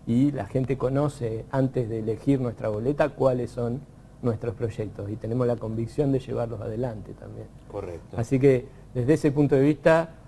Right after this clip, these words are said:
Speaker 1: estamos convencidos. Y con respecto al cambio de la ley, a mí me parece que sería un retroceso,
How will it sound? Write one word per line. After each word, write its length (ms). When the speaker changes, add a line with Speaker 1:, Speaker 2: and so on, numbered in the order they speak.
Speaker 1:
estamos 400
convencidos. 640
Y 20
con 160
respecto 420
al 200
cambio 400
de 100
la 160
ley, 420
a 80
mí 80
me 100
parece 400
que 100
sería 380
un 100
retroceso, 880